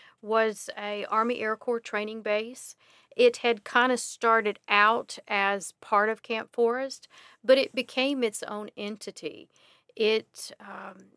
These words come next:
trained, uh, B seventeen, uh, B twenty-four bombers. There were a lot of, uh, unique divisions that were there, weather reconnaissance, observation planes.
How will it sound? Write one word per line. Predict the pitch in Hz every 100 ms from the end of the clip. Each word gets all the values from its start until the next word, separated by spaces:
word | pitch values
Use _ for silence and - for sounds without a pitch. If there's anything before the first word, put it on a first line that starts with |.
| _ - -
trained, | - 254 240 233 240 226 -
uh, | 220 208 202
B | 220
seventeen, | 220 220 214 208 - 233 233 226 226 220 202 -
uh, | 202 196 175
B | 214
twenty-four | 208 226 214 - 202
bombers. | 175 180 190 214 226 226 220 - _ _ _ -
There | 214 208
were | 202 185
a | 190 196
lot | 185 190 190 208 - - -
of, | 202 196 185 180
uh, | 185 180 170 - _ 208 _ -
unique | 208 214 214 220 -
divisions | 208 202 202 214 208
that | 208
were | 208
there, | 214 220 220 220 226 - 190
weather | 190 190 208
reconnaissance, | 202 - 208 208 214 226 220 - - -
observation | 190 185 - 190 185 196 220 202
planes. | 214 214 220 220 220 226 -